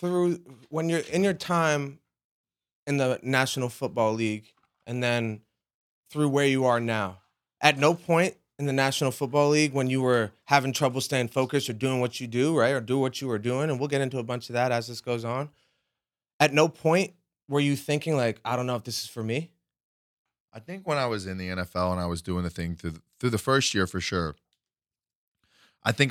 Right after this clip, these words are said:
Speaker 2: my mind and my focus was on other places. And I'm the firmest believer ever of, "You get out what you put in." If you put in ten bucks in, you get ten bucks out. And that's the way my N F L career went.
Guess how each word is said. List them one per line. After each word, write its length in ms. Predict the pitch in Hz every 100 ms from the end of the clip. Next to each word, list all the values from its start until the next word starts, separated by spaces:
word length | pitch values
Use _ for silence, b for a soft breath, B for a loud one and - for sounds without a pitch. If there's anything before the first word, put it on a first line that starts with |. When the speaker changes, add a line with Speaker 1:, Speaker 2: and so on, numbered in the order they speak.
| 123
Speaker 2:
my 140 | 117
mind 420 | 110 101 117 123 107
and 140 | 98
my 120 | 95
focus 420 | 95 107 113 98
was 100 | 92
on 140 | 98 101
other 180 | 101 101
places. 540 | 120 151 101 82 - -
And 140 | 104
I'm 240 | 104 107 104
the 180 | 98 85 -
firmest 440 | 113 123 123 113
believer 480 | 95 98 101 92 90
ever 360 | 69 95 90 87
of, 240 | 85 80 - _ _ _
"You 320 | - 85 107 123
get 240 | 113 107
out 260 | 101 110 92
what 260 | 95 -
you 80 | 95
put 220 | - 90
in." 220 | 85 78 78 - -
If 180 | 95
you 160 | 98 131
put 240 | 127 135
in 180 | 131 127
ten 280 | 127 127 123
bucks 320 | 120 120 -
in, 240 | 131 127 104
you 160 | 107
get 240 | 104 101 -
ten 220 | 101 98
bucks 280 | 92 87 95
out. 160 | 85 78
And 120 | 98
that's 200 | 107 -
the 100 | 107
way 220 | 104 104
my 220 | 98 95
N 80 | 95
F 120 | 90 87
L 120 | 87
career 260 | 90 87
went. 200 | 85 76